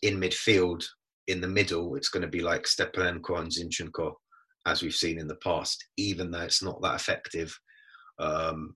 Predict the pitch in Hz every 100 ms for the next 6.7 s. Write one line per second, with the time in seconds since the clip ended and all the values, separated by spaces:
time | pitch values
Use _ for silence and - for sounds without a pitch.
0 | - 85 82 85 82 - 92 82 78 -
1 | 76 76 76 85 85 82 - 92 87 85
2 | 80 87 - 76 87 85 87 78 - _
3 | _ 87 - 95 85 87 78 82 85 82
4 | - 76 82 78 - 76 - 82 - 85
5 | 82 78 - - - - - - 95 87
6 | 92 87 - 90 85 82